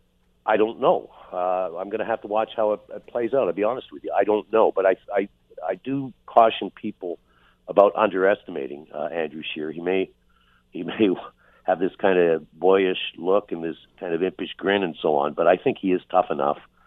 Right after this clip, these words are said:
that if need be, uh, he will bring down the hammer in that caucus and, and, and, uh, make sure that, um, the, the SoCons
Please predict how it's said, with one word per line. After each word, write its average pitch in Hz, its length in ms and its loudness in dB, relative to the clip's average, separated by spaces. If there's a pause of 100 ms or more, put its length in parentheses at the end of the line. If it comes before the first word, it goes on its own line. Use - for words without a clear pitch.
(340)
that 85 120 0
if 90 140 2
need 87 280 -2
be, 95 460 -2
uh, 85 160 6
he 85 140 2
will 92 100 0
bring 87 220 -4
down 87 180 2
the 85 60 -2
hammer 87 360 -2
in 80 60 -6
that 80 140 -6
caucus - 440 -6
and, 82 200 -12
and, 85 240 -10
and, 87 320 -2 (640)
uh, 85 280 4
make 92 260 -4 (100)
sure 98 120 0
that, 92 320 -8
um, 87 540 -2 (240)
the, 90 260 -4
the 87 100 -8 (100)
SoCons 92 400 -4